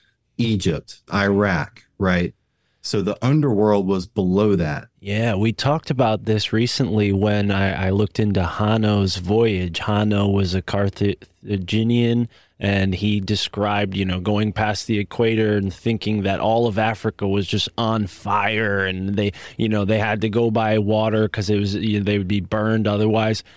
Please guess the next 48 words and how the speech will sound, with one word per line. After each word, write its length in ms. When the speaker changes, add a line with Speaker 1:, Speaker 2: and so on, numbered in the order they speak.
Speaker 2:
And 260
if 220
you 100
think 280
about 240
it, 180
if 140
they 160
were 120
traveling 520
during 220
the 80
dry 340
season, 460
they 120
probably 300
would 160
have 100
saw 240
a 60
bunch 240
of 160
brush 240
fires 560
in 100
a 60
place 580
like 280
Africa, 580
right? 260
They 120
would 160
have 100
seen 380
mountains 420
on 220
fire 400
'cause 180
that's 220
how 320
the 220
ecosystem 580
works 280
down 220
there. 160
But 180
in 160
Europe, 380